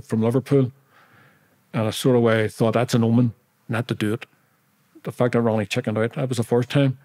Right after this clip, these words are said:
And I sort of believed it. I, I reconciled with myself. This wasn't supposed to be getting done. It was a sign, forget about it. But a year later, it starts going through my head. And we got up there. And I knew it was, you had to go in the way I told him. I knew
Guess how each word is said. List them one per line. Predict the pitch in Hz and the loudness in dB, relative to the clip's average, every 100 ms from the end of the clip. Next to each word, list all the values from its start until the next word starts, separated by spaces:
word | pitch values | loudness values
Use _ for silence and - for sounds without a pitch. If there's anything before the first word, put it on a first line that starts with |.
| _ | _
And | 143 | -4
I | 117 | -2
sort | - 131 131 | 2 2 4
of | |
believed | 117 113 117 139 | 2 0 0 -2
it. | 135 _ _ - - _ - | -4 _ _ -18 -18 _ -20
I, | - _ _ - | -20 _ _ -4
I | 127 | 0
reconciled | 131 135 - 123 113 | 2 2 0 0 0
with | 123 139 | 0 0
myself. | 131 135 - | 0 0 0
This | 135 - | 0 0
wasn't | 123 127 | -2 -2
supposed | 117 98 117 | -2 -4 -4
to | 107 | -2
be | 113 | -2
getting | 113 110 107 | -2 -2 -2
done. | 104 110 - _ _ _ _ - | -2 -4 -8 _ _ _ _ -12
It | 117 | -8
was | 107 | -6
a | |
sign, | 107 123 117 120 107 | -4 0 0 0 -2
forget | - 107 110 | -6 -4 -2
about | 110 113 113 | -2 -2 -4
it. | - _ _ _ - | -8 _ _ _ -8
But | 107 - | -8 -4
a | |
year | 117 117 | 2 4
later, | 110 110 117 | 4 2 -2
it | 110 | -4
starts | - 117 110 | -2 -2 0
going | 110 | -4
through | 101 110 | -4 -4
my | 104 98 | -4 -4
head. | 101 104 - _ _ _ - | -4 -4 -8 _ _ _ -8
And | 110 | -4
we | 107 | 0
got | 110 | 0
up | 110 - | 0 0
there. | 113 104 _ _ _ _ | 0 -2 _ _ _ _
And | - 131 | 2 4
I | 139 | 6
knew | 127 123 | 4 2
it | |
was, | 127 - - _ _ | 0 -8 -14 _ _
you | - 151 | -4 -2
had | - 151 | 0 2
to | 151 | 4
go | 151 131 | 4 4
in | 123 123 110 _ - | 4 2 -2 _ -2
the | |
way | 113 110 107 | 0 2 0
I | 107 | -4
told | - 120 113 | -2 0 2
him. | 120 - _ _ _ _ _ _ - | 0 -4 _ _ _ _ _ _ -6
I | 113 | 0
knew | 120 135 | 4 2